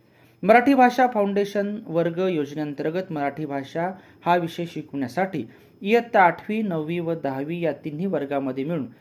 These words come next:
एकूण एकशे ऐंशी ते दोनशे विद्यार्थ्यांसाठी एक मानसेवी शिक्षक नेमण्यात येतात. दोनशे पेक्षा जास्त मात्र तीनशे पेक्षा कमी असल्यास दोन मानसेवी शिक्षक नेमण्यात येतात आणि त्यापुढील प्रत्येक एकशे पन्नास विद्यार्थी संख्येसाठी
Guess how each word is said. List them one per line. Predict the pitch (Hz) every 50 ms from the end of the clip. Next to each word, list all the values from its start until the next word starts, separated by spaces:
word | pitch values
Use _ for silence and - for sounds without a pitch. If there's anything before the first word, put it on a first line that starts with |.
| _ _ _ -
एकूण | 196 202 202 202 - 247 226
एकशे | 190 170 - - - 180
ऐंशी | 165 156 156 156 - - 214 220 -
ते | 185 170
दोनशे | 165 143 143 143 143 143 139 - 180
विद्यार्थ्यांसाठी | 160 143 127 123 135 135 127 131 - 139 123 120 123 170 180 175 139 107 107 - - - _ _ -
एक | 185 196 214 220 214 233
मानसेवी | 196 175 156 151 160 175 185 - - 185 170 156 160
शिक्षक | - - 156 - - - 160 156 - -
नेमण्यात | 170 151 131 123 123 123 117 131
येतात. | 135 135 - 123 - - - - _ _ _ _ _ _ _ _ _ -
दोनशे | 165 170 214 240 262 254 254 285 294
पेक्षा | - 254 247 247 - 254 247 240
जास्त | 220 208 190 190 190 - - - 226 226 226 214
मात्र | 185 165 165 160 - 170 170
तीनशे | 170 202 214 220 214 - 233
पेक्षा | 202 185 160 160 - - 151
कमी | 151 - 160 160 160 170 180 - -
असल्यास | 139 - - - 175 147 - - - - - - _ - -
दोन | 170 214 247 254 254
मानसेवी | 233 208 185 180 180 170 170 - 175 165 165 165
शिक्षक | - 180 170 - - 175 170 175 180
नेमण्यात | 170 151 131 135 135 123 131
येतात | 135 131 - 131 120 - - _ - _ _ _ -
आणि | 160 156 160 156
त्यापुढील | - - 196 214 220 220 - 160 143 147 139 139 - - _ _ -
प्रत्येक | - 208 202 - - - 277 269 269 269 -
एकशे | 185 180 - - 202
पन्नास | 185 - 180 175 175 185 196 196 202 165
विद्यार्थी | 160 143 - 160 147 - - 160
संख्येसाठी | 165 - 143 135 127 131 135 135 - 170 170 170 139